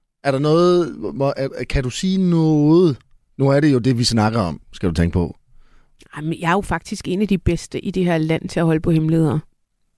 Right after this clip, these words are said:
Speaker 2: Det skal man kunne.
Speaker 1: Ja, i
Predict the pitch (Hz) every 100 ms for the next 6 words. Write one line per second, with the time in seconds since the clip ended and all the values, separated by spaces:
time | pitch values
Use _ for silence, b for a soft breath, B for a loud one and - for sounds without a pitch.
0 | _ _ _ _ _ _ _ _ _ -
1 | 180 233 214 175 - 185 180 208 - _
2 | - 135 113 113 107 98 107